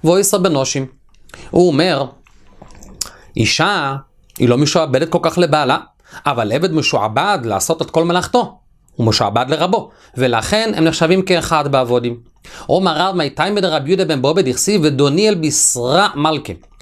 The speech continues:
דוניאל היה עבדו של נבוכדנצר, וכתוב בשרה מלכה, כאילו עשרים וארבע שעות הוא בשער המלך, ודאי שלא זה מה, זה מה שהוא עשה עשרים וארבע שעות, אלא מאי?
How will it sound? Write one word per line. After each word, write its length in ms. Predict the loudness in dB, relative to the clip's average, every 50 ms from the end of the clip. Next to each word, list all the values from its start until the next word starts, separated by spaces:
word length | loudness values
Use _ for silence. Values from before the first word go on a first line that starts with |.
| -20 -20 -8 -2 2
דוניאל 380 | 2 4 4 4 2 2 0
היה 200 | -2 -2 -2 -2
עבדו 240 | -2 -2 0 0 0
של 120 | 0 0
נבוכדנצר, 640 | -2 0 0 0 -2 -2 -2 -2 -2 -2 0 0 0 0
וכתוב 380 | 0 0 -2 0 2 2 4 4
בשרה 360 | 2 2 2 0 0 -2 -2
מלכה, 360 | 0 -2 -2 -2 -2 -2 -4 -6 -6 -8 _ _ _ _ _ _ _
כאילו 380 | -2 0 2 4 4 4 2 2
עשרים 300 | 0 0 0 0 0 2 2
וארבע 220 | 2 2 0 -2
שעות 380 | -2 0 0 0 0 0 -2 -6 -4
הוא 120 | -2 0
בשער 380 | 0 0 0 0 0 0 0 -2
המלך, 420 | 0 0 0 2 2 0 -2 -4 -14 -20 -16 -6 -2
ודאי 280 | 0 0 0 0 -2 -2
שלא 220 | -2 -2 -2 0
זה 60 | 0
מה, 100 | 0 0
זה 200 | -2 0 0 0
מה 80 | 0 0
שהוא 140 | 0 0 -2
עשה 160 | 0 0 0
עשרים 240 | 0 0 -2 0 0
וארבע 200 | 0 0 0 -2
שעות, 320 | 0 0 0 0 0 -4 -12 -20 -20 -20 -12 -6 -2
אלא 200 | -2 0 0 0
מאי? 320 | -2 -2 -2 -2 -4 -6